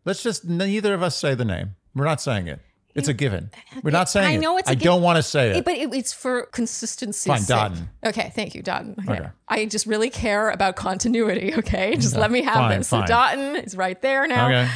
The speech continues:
Speaker 1: okay.
Speaker 2: Okay, meaning we think that going home or being runner-up is Joey.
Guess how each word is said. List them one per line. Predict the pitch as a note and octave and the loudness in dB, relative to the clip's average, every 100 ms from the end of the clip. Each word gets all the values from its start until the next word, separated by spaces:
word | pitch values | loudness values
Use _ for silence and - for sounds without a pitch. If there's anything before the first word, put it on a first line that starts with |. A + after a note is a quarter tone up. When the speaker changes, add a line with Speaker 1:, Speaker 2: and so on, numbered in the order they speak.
| A2+ | -2
Speaker 1:
okay. | B2 | 0
Speaker 2:
Okay, | B3+ C#4 C4 B3+ - | 0 2 4 2 0
meaning | A#3 B3 B3+ B3 A#3+ | -2 0 0 0 -2
we | A#3+ B3 | -2 -4
think | - B3 A#3+ A#3 - - | -2 0 0 -6 -12 -4
that | G#3 F#3 | -2 -2
going | - G#3+ A3 G#3+ | 0 2 2 0
home | G#3 F#3+ F#3 F3 | -2 0 -2 -2
or | F3 | -4
being | F3 F#3+ F#3+ | -4 -4 -2
runner-up | F3 F3 E3+ - | -2 0 -2 -4
is | - E3 C#3+ - | -6 -4 -4 -8
Joey. | - C#3+ E3+ D4+ | -6 -4 0 0